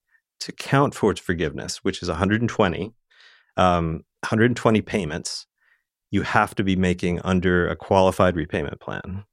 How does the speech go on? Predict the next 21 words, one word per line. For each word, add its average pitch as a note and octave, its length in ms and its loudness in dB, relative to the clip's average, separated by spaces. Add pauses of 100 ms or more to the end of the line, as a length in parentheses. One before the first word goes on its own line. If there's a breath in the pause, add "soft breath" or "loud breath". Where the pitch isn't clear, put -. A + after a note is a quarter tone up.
one F2+ 220 -4
of D#2+ 80 -6
the E2+ 80 -6
ones E2 160 -6
I D#2+ 80 -4
just D#2 180 -10
mentioned. - 380 -8
You F2 100 2
also F#2+ 240 4
have F#2 140 0
to F2+ 80 -8
be F2+ 180 0
with, F2 380 -4
working F#2 320 -2
full-time F#2+ 720 4
for - 140 0
a F2 40 2
qualified E2 500 0
employer, - 560 -6
a G2+ 40 -6
nonprofit E2+ 680 -2